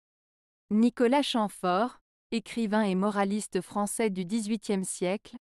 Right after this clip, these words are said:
fait ici une comparaison entre la philosophie et la médecine. Il affirme que ces disciplines ont beaucoup de « drogues », c'est-à-dire des idées ou des théories qui peuvent sembler séduisantes mais qui ne sont pas forcément efficaces pour résoudre les problèmes de la vie.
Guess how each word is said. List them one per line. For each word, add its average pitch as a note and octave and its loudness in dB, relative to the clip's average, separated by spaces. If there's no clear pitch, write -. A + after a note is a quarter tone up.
fait G#3 -2
ici A#3+ -2
une G3+ 0
comparaison A3+ 0
entre F#3+ -2
la F3 -2
philosophie A#3 -2
et A#3+ 0
la F3 0
médecine. F3+ -4
Il G#3+ 2
affirme A#3 4
que G3 0
ces G3 -2
disciplines A#3 0
ont F#3 2
beaucoup A#3 0
de « G3 0
drogues », F#3 0
c'est-à-dire G#3+ 0
des F#3+ 0
idées A3 0
ou G3+ 0
des F#3 0
théories A3+ 0
qui G#3+ -4
peuvent F#3+ -2
sembler G3 0
séduisantes G3+ -2
mais G#3+ 2
qui G#3+ -2
ne G3+ 0
sont G3 -4
pas C4 2
forcément G#3+ -2
efficaces G3+ -4
pour G3+ -2
résoudre G#3+ 0
les F3+ 0
problèmes G3 0
de F#3 2
la F#3 2
vie. E3+ -6